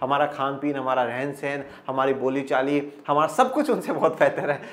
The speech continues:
ठीक है, पर फिर भी वो ज्ञान देते हैं। बताओ, भारत ने विविधता के सवाल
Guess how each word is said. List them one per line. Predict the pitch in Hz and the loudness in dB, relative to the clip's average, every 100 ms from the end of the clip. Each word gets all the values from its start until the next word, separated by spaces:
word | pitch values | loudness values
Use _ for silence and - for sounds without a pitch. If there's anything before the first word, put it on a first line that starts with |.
| - | -4
ठीक | 185 196 | 0 2
है, | 160 | 0
पर | - 160 | 0 -2
फिर | 180 | -2
भी | 170 | -2
वो | 180 160 | -2 4
ज्ञान | 143 147 | 4 4
देते | 127 117 | 0 -2
हैं। | 120 | -2
बताओ, | 113 107 - - - _ _ _ _ - - 127 | -4 -6 -12 -20 -20 _ _ _ _ -20 -4 8
भारत | 160 403 233 | 10 10 8
ने | 269 | 2
विविधता | 226 208 214 214 208 220 | 4 4 2 2 0 0
के | - 214 | -4 -2
सवाल | 175 156 175 | 2 4 2